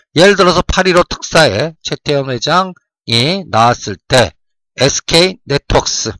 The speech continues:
그 다음에 에스케이 케미칼, 뭐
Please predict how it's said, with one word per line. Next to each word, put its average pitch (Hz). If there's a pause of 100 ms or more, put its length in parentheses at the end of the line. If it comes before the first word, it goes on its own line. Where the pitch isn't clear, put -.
(1000)
그 -
다음에 123 (100)
에스케이 -
케미칼, - (1040)
뭐 87